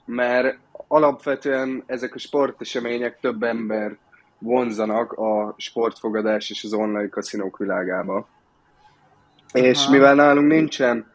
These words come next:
Speaker 1: sportfogadás, hanem csak, ö, ö, kaszinó játékok vannak, ezért mi
Speaker 2: Mhm.
Speaker 1: ezt úgy próbáljuk meg kihasználni, hogy azzal a sporteseménnyel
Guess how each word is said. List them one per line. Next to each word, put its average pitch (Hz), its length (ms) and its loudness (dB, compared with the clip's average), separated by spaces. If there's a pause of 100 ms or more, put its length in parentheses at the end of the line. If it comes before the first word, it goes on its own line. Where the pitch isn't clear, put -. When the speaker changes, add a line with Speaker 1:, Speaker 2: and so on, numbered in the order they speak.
(360)
Speaker 1:
sportfogadás, 113 960 0
hanem 110 260 -6
csak, - 320 -4
ö, 104 360 0 (100)
ö, 107 400 -4
kaszinó 107 580 -6
játékok 101 600 -6
vannak, 110 460 -2 (280)
ezért 127 540 2
mi 139 200 0
Speaker 2:
Mhm. 135 100 2
Speaker 1:
ezt 135 220 -4
úgy 143 140 2
próbáljuk 120 400 2
meg 117 140 -8
kihasználni, 127 640 0
hogy 127 320 -2 (480)
azzal 123 380 0
a 120 60 2
sporteseménnyel 117 1500 -6